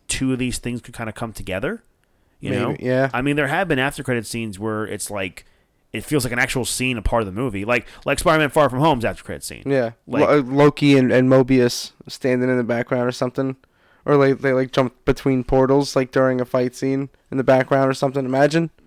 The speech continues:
Speaker 1: I mean, it would be nice. I, <sighs> man, and that sucked. I remember, like, after when Loki ended, like, all those reports, like, "Oh, Tom Hiddleston's gonna be Multiverse of Madness," and now it's like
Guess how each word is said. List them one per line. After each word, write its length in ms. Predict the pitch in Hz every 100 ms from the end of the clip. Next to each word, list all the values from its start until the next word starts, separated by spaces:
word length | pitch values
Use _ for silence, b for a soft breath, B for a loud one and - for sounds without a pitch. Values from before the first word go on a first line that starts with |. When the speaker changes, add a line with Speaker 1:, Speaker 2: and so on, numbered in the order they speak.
| 156
Speaker 1:
I 320 | 160 147 151
mean, 280 | 156 151 139
it 20 |
would 140 | 123 107
be 100 | 110
nice. 300 | 120 117 - B B B -
I, 200 | 131 127 - B
<sighs> 40 | 117
man, 280 | 113 107
and 140 | 110 127
that 140 | 160
sucked. 260 | - 104 104
I 40 |
remember, 260 | 120 160 131
like, 180 | 104 -
after 340 | 104 104 110
when 200 | - 90
Loki 300 | 92 98 104
ended, 420 | 104 107 110 110 87
like, 320 | 87 - -
all 120 | 95
those 160 | 104 95
reports, 380 | 90 104 104 -
like, 140 | 90
"Oh, 100 | 101
Tom 240 | - 131 127
Hiddleston's 280 | 131 113
gonna 140 | 113 123
be 60 |
Multiverse 300 | 120 113 113
of 80 | 117
Madness," 260 | 117 110 95
and 100 | 101
now 200 | 113 117
it's 140 | -
like 200 | 107 101